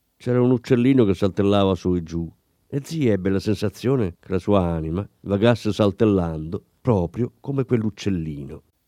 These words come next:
"Non mi dire niente", disse Zi al marito. "Scendi in strada e comprami un garofano. Se lo trovi, forse non morirò. Ma se sulla strada non c'è, vuol dire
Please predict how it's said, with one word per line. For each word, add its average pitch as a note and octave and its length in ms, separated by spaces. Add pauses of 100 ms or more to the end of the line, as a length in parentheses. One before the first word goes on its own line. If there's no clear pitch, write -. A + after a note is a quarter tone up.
(800)
"Non C#3+ 200
mi D3+ 120
dire B2+ 240
niente", F2+ 640 (380)
disse G2 420
Zi G#2 200
al F#2+ 120
marito. F2+ 460 (180)
"Scendi C3+ 460
in A#2 100
strada G#2+ 540 (320)
e B2+ 100
comprami A2+ 400
un G2+ 80
garofano. E2+ 680 (240)
Se - 160
lo B2 100
trovi, B2 380
forse G2 500 (120)
non F#2 200
morirò. E2 500 (580)
Ma A#2 120
se C3 160
sulla B2+ 240
strada C3 320
non A#2 160
c'è, G#2 500 (360)
vuol G2+ 260
dire A2 360